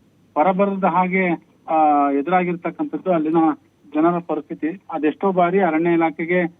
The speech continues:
ಮನವಿ ಮಾಡಿದ್ದಾರೆ. ಅಲ್ಲೇನೋ ಒಂದೆರಡು ಕಾಡಾನೆಗಳಲ್ಲ, ಸುಮಾರು ಒಂದು ಐವತ್ತರಿಂದ ಅರವತ್ತಕ್ಕೂ ಹೆಚ್ಚು ಕಾಡಾನೆಗಳು ಬೇಲೂರು ಭಾಗದಲ್ಲಿ ಸಾಕಷ್ಟು ಬೀಡು ಬಿಟ್ಟಿದ್ದಾವೆ. ಇವತ್ತು ಒಂದು ದಿನದ,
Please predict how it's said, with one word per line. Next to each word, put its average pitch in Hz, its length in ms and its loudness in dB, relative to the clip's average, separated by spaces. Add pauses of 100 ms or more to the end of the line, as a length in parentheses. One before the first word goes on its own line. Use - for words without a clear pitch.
(260)
ಮನವಿ 165 280 2
ಮಾಡಿದ್ದಾರೆ. 151 400 0
ಅಲ್ಲೇನೋ 185 380 0
ಒಂದೆರಡು 190 500 -2
ಕಾಡಾನೆಗಳಲ್ಲ, 165 680 -2
ಸುಮಾರು 175 680 -4 (220)
ಒಂದು 151 160 -2
ಐವತ್ತರಿಂದ 180 420 -4
ಅರವತ್ತಕ್ಕೂ 170 520 -6
ಹೆಚ್ಚು 151 280 -8
ಕಾಡಾನೆಗಳು 165 680 0 (420)
ಬೇಲೂರು 190 360 2
ಭಾಗದಲ್ಲಿ 170 640 -2 (360)
ಸಾಕಷ್ಟು 170 360 -4
ಬೀಡು 170 240 2
ಬಿಟ್ಟಿದ್ದಾವೆ. 156 640 -4
ಇವತ್ತು 196 340 -4
ಒಂದು 185 300 0
ದಿನದ, 190 240 -2